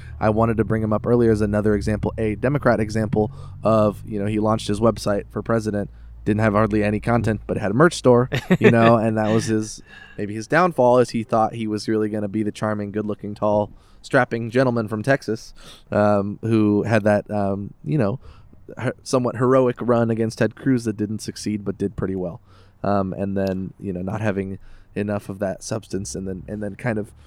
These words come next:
Speaker 1: um, it, it's a, it's a real hard, um, sell in this country for the, the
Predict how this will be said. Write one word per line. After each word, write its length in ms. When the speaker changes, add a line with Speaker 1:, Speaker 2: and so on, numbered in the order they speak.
Speaker 1:
um, 400
it, 200
it's 160
a, 120
it's 140
a 60
real 200
hard, 500
um, 520
sell 580
in 140
this 160
country 520
for 560
the, 400
the 120